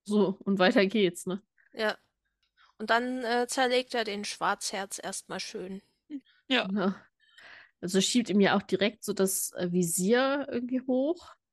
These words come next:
Speaker 2: Und
Speaker 1: Dass
Speaker 2: zur
Speaker 1: er da direkt
Speaker 2: Seite.
Speaker 1: Gen-, ja,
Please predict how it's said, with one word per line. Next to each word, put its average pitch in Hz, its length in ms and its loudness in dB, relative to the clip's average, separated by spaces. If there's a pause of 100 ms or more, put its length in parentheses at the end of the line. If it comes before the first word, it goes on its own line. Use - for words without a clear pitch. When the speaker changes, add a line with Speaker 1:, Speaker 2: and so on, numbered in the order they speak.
(1040)
Speaker 2:
Und 240 140 -6
Speaker 1:
Dass 214 120 0
Speaker 2:
zur - 80 4
Speaker 1:
er - 20 -
da 190 80 6
direkt 240 240 4
Speaker 2:
Seite. 285 240 0 (280)
Speaker 1:
Gen-, 214 220 -2 (680)
ja, 180 220 -2